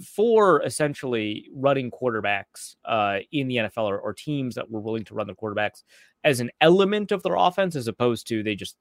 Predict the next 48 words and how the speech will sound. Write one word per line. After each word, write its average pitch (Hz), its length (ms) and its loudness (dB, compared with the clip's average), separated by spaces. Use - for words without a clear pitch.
threw 113 240 -2
it 101 100 -2
into 101 220 -8
their 120 160 -2
offense, 123 340 -2
but 113 120 -4
as 107 120 -2
a, 101 100 -4
as 123 100 0
a 123 40 -2
critical 170 360 2
component 143 360 -2
of 113 80 -2
their 113 100 0
offense. 117 460 0
And, 120 380 4
uh, 120 180 4
despite 165 580 2
Marcus 160 300 0
Mariota 135 380 2
not 117 340 -6
being 127 320 -2
quite - 420 0
the 131 100 -2
runner 117 300 0
that, - 160 -8
like, 110 180 -6
Daniel 113 320 -4
Jones 104 420 -8
or 98 60 -8
Josh 104 400 -4
Allen 107 540 -4
or, 92 420 -8
um, 98 640 0
you 131 80 -8
know, 98 100 -6
Lamar 107 240 -2
Jackson 113 480 0
is, 101 320 -6
you 113 80 -6
know, 107 80 -6
they 113 100 2
did 135 120 0
a 135 40 2
really, 127 220 0
really 120 240 2
great 95 180 -2
job 110 440 2